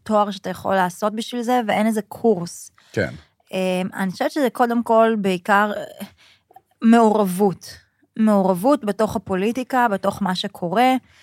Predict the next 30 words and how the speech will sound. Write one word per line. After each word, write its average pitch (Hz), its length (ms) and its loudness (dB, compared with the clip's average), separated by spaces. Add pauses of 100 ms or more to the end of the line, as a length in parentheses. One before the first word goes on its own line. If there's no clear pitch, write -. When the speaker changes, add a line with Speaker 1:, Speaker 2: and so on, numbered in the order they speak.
(300)
Speaker 1:
אה, 170 220 -4
באמת, 196 460 -2
אה, 226 60 0 (440)
אה, 190 180 -4
בין 202 140 0
אם 226 80 2
זה 214 100 0
להצטרף 190 640 -2
למפלגה 208 840 0 (220)
ולהיות 185 540 -6
מאוד 214 200 0
מאוד 214 280 0
פעיל 214 320 -4
שם, 214 380 0 (440)
ולהניע 202 640 2
דברים, 202 560 0
ולדעת 202 400 2 (120)
ממש 247 280 -2
לצמוח 220 520 -2
מלמטה, 180 600 -4 (500)
אבל 185 160 -4
יש 202 120 -6
גם 233 140 0
דרכים 226 300 -4
אחרות. 240 560 -2
כלומר, 202 380 2
בין 202 200 2
אם 202 100 -2
היה 190 120 0
לך, 214 220 -4